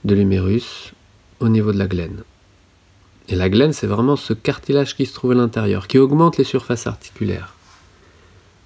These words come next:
et qui permet vraiment de faire glisser le cartilage qui se trouve sur la tête humérale.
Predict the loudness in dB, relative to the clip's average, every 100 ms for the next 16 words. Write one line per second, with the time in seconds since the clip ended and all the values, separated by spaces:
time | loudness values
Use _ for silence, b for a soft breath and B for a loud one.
0 | _ _ -12 -12 -4 0 2 2 0 -2
1 | 2 4 4 2 0 -2 -2 -4 -2 -2
2 | -2 -2 -2 -4 -4 0 0 0 -2 -6
3 | -2 0 0 -2 -6 0 2 2 -2 -10
4 | 0 2 2 2 0 -2 -2 -2 -4 -8